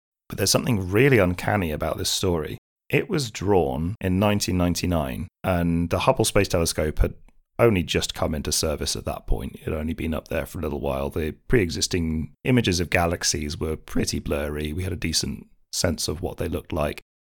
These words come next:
And Junji Ito has drawn these distorted galaxies, and he talks specifically about the emitting radio waves.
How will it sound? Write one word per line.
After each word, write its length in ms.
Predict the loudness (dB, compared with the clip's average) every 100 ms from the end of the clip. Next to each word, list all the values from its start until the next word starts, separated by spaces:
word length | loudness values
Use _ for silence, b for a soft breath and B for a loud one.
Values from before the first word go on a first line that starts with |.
| _
And 160 | -4 0
Junji 200 | 2 4
Ito 300 | 2 4 2
has 160 | 0
drawn 260 | 2 2 4
these 180 | 2 0
distorted 680 | 0 2 6 4 4 -2
galaxies, 760 | -2 -2 -2 -4 -4 -4 -4 -4 _ _
and 60 | -4
he 60 | 2
talks 280 | 2 2
specifically 640 | -2 0 2 2 2 -2 -2
about 280 | 0 0 0
the 60 |
emitting 680 | -4 -2 -2 -2 -2 -6 -6
radio 420 | 0 0 0 -4
waves. 480 | -8 -8 -8 -8 -12